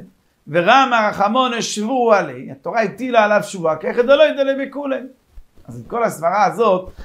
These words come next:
גבי מלווה הוא דאיקא למימר אוכי, שהוא עשה לו טובה. אבל גבי פיקדון, אדם נתן פיקדון לשומר, הוא לא, הוא לא עשה לשומר שום טובה. אז מעיז הוא מעיז.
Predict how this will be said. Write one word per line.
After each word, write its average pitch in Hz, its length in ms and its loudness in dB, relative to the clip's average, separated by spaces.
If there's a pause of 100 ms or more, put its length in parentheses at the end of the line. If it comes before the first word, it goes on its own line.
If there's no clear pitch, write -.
(140)
גבי 214 320 2
מלווה 233 400 -4
הוא 311 160 -2
דאיקא 208 320 -2
למימר 202 460 -4
אוכי, 175 220 -4
שהוא 208 200 -2
עשה 208 240 2
לו 208 100 -2
טובה. 214 380 -2 (440)
אבל 262 280 4
גבי 269 320 4
פיקדון, 247 560 -2
אדם 208 240 -2
נתן 233 380 -4
פיקדון 214 420 -2
לשומר, 220 340 -4
הוא 214 160 -2
לא, 262 100 2 (580)
הוא 202 180 -2
לא 254 120 6
עשה 254 220 0
לשומר 240 360 -4
שום 262 220 -6
טובה. 247 440 0 (720)
אז 143 200 -6
מעיז 208 340 2
הוא 247 80 -2
מעיז. 262 480 0